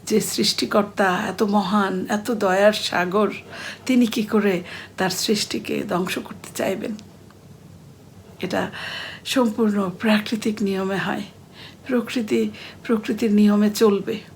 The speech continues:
আমরা মানুষ হিসেবে আমাদের যেটা দায়িত্ব, আমাদেরকে এই পূর্ব প্রস্তুতি গ্রহণ করতে হবে এবং সতর্কতামূলক ব্যবস্থা, সচেতনতামূলক ব্যবস্থাগুলো আমাদের করতে হবে।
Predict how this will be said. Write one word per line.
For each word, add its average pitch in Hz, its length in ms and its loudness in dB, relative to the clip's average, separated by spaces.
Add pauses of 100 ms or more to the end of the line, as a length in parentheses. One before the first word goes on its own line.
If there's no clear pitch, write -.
(640)
আমরা 175 340 0 (380)
মানুষ 196 440 4
হিসেবে 202 460 0 (400)
আমাদের 185 380 0
যেটা 202 280 -2
দায়িত্ব, 190 580 0 (400)
আমাদেরকে 185 760 -4
এই 185 140 0
পূর্ব 196 440 2
প্রস্তুতি 220 840 0 (260)
গ্রহণ 220 260 4
করতে 233 300 -2
হবে 214 280 0 (380)
এবং - 260 0 (100)
সতর্কতামূলক 202 1080 2 (420)
ব্যবস্থা, 185 640 0
সচেতনতামূলক 208 1040 0
ব্যবস্থাগুলো 190 880 -2 (400)
আমাদের 175 340 -2
করতে - 340 -6
হবে। 185 300 -2